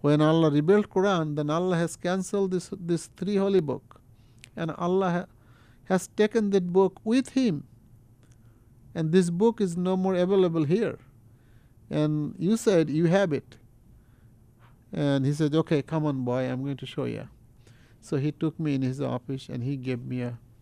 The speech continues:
copy of Bible. And, well,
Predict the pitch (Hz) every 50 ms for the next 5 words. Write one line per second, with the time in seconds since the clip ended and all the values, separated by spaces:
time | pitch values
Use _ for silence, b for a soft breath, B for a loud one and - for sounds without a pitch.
0 | - - - 139 123 113 - 131 120 120 117 123 131 127 120 120 110 113 135 135
1 | - - - - - _ _ _ - - - - - _ _ - - - - -
2 | _ _ _ - - - - _ - - 131 127 127 120 120 120 123 127 123 -
3 | _ _ - - b b b b b b b b b b b b b b b -
4 | - 131 143 175 208 240